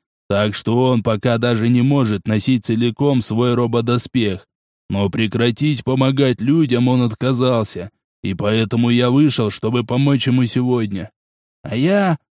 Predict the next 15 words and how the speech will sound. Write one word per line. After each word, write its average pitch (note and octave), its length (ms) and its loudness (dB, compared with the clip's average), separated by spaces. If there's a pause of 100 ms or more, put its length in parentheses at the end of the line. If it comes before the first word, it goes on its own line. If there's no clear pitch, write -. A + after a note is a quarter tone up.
(140)
начал A#2+ 340 0
было B2 260 0
третий, D#3+ 420 -4 (180)
но A#2+ 140 2
медведь C3+ 400 0
его B2 180 2
опередил. A#2+ 640 0 (480)
«Я G2+ 400 0
понял». G#2+ 720 -2 (180)
Он A2 180 0
радостно B2+ 480 0
треснул A#2+ 400 0
кулаком G#2+ 480 -2
по A2 100 -4
столу. G#2+ 440 -4